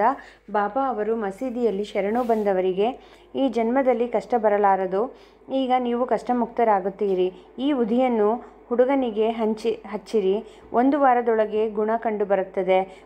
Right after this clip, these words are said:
ಪರಮಾತ್ಮನಲ್ಲಿ ನಂಬಿಕೆ ಇಡಿ. ಇದು ಮಸೀದಿ ಅಲ್ಲ, ದ್ವಾರಕಾಮಾಯಿ. ಯಾರು ಈ ದ್ವಾರಕಾಮಾಯಿಯಲ್ಲಿ ಕಾಲಿಡುತ್ತಾರೆಯೋ ಅವರ ಕಷ್ಟಗಳೆಲ್ಲವೂ ನಿವಾರಣೆಯಾದಂತೆಯೇ" ಎಂದು ಹೇಳಿ ಸಂತೈಸಿದರು. ಮಗನನ್ನು ಬಾಬಾ ಅವರ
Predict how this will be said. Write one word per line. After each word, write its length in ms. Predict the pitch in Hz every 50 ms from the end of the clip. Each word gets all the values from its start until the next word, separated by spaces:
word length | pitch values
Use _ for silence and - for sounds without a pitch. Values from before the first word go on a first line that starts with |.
| - -
ಪರಮಾತ್ಮನಲ್ಲಿ 760 | 220 233 247 269 285 294 285 277 277 269 254 240 226 220 240
ನಂಬಿಕೆ 540 | 233 214 202 202 208 208 - 226 220 214 202
ಇಡಿ. 240 | 185 202 196 190 196 - - - - -
ಇದು 180 | 220 220 254
ಮಸೀದಿ 580 | 262 247 226 220 226 - 254 247 214 233 247 233
ಅಲ್ಲ, 200 | 214 196 190 190 190 190 190 190 - - - - -
ದ್ವಾರಕಾಮಾಯಿ. 880 | 196 220 226 220 226 247 240 254 240 233 220 202 190 185 180 180 190 185 - - - - -
ಯಾರು 340 | 208 226 226 240 269 285 302
ಈ 200 | 269 233 240 269 233 196
ದ್ವಾರಕಾಮಾಯಿಯಲ್ಲಿ 1040 | 190 202 196 208 226 - - 247 247 226 208 202 196 202 196 196 185 180 185 185 202
ಕಾಲಿಡುತ್ತಾರೆಯೋ 1000 | 196 - 214 202 208 226 226 220 233 226 - 226 202 196 190 185 185 185 180 190 233 - - - - - - - - -
ಅವರ 200 | 220 220 240 247 254
ಕಷ್ಟಗಳೆಲ್ಲವೂ 840 | 254 233 214 - - 302 285 285 254 226 220 214 220 214 214 220
ನಿವಾರಣೆಯಾದಂತೆಯೇ" 1200 | 226 220 196 185 202 208 220 233 233 226 214 196 190 175 190 190 196 185 202 196 196 185 180 180 180 180 - - - - - - - - - - - - - - - - - - - -
ಎಂದು 220 | 214 220 233 226 240
ಹೇಳಿ 300 | 233 226 196 202 240 262
ಸಂತೈಸಿದರು. 920 | - 226 196 202 196 214 208 214 202 - 202 180 180 175 180 180 180 180 - - - - - -
ಮಗನನ್ನು 480 | 240 247 247 294 311 330 320 320 311 302
ಬಾಬಾ 480 | 240 240 220 226 214 247 262 262 247
ಅವರ 200 | 240 220 220 214